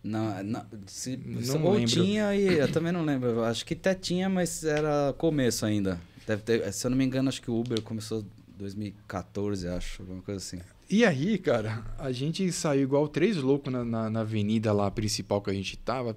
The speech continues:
Speaker 2: querendo achar um táxi, né? Aí depois de muito procurar, a gente achou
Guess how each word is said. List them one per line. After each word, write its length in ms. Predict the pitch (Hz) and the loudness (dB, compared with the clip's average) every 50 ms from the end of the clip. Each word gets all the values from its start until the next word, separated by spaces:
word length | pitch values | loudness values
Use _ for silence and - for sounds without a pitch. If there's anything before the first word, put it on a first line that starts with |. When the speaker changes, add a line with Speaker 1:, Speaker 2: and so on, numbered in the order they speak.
| 107 - - | -8 -10 -4
Speaker 2:
querendo 960 | - 147 143 131 127 139 147 156 170 180 190 202 196 185 156 127 117 117 - 147 - | -2 0 2 2 2 2 2 2 2 2 2 0 0 0 0 -2 -2 -4 -6 -8 -8
achar 180 | 123 - - 147 | -6 -4 -2 -2
um 80 | 185 | -2
táxi, 420 | 185 - 143 123 120 - - - 107 | 0 0 0 -2 -2 -2 -4 -4 -2
né? 140 | 107 117 123 | 0 0 0
Aí 80 | 139 147 | 0 -2
depois 260 | 156 165 - 170 170 160 | -2 -2 0 0 0 2
de 60 | 147 | 2
muito 220 | 147 165 196 190 | 2 2 2 2
procurar, 380 | - 185 180 180 - 151 143 151 | 0 -2 -4 -2 0 0 2 2
a 40 | 160 | 2
gente 140 | 165 - 185 | 0 0 -2
achou 380 | 175 - - 139 135 139 - | -4 -2 0 0 0 0 -2